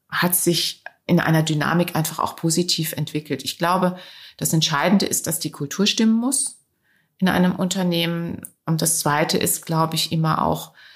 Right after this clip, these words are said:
ähm, auch gerade jungen Frauen diesen Mut zu machen, zu sagen, es sind spannende Aufgaben, traut euch es zu, geht diesen Weg. Und, ähm, von daher würde ich mal sagen, auch die gesellschaftlichen Möglichkeiten haben sich, ähm,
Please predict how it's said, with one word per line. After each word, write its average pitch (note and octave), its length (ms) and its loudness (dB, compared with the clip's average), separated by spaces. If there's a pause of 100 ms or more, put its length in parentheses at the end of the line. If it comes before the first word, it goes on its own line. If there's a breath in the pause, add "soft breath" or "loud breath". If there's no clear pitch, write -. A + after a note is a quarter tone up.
(340 loud breath)
ähm, D#3 240 4
auch - 160 -2
gerade D#3 220 2
jungen F3 320 6
Frauen D#3+ 480 2
diesen D#3 260 2
Mut F3 220 2
zu - 160 0
machen, D#3 320 0
zu - 140 -4
sagen, D3 340 -2
es - 100 -2
sind D#3 140 0
spannende E3 460 2
Aufgaben, D3+ 640 -2
traut D3 320 0
euch D#3+ 180 0
es - 220 -4
zu, D3+ 380 -4 (460 soft breath)
geht D#3 200 2
diesen D#3 300 0
Weg. C#3 320 -4
Und, - 460 -4
ähm, C#3 400 -2 (120)
von - 320 0
daher D3+ 640 2 (800 loud breath)
würde D#3+ 180 4
ich - 140 0
mal E3 120 4
sagen, D#3 240 2
auch - 120 -4
die - 140 -6
gesellschaftlichen F3 720 2
Möglichkeiten D#3 760 0
haben D3+ 140 -4
sich, - 400 -2
ähm, D3 280 -4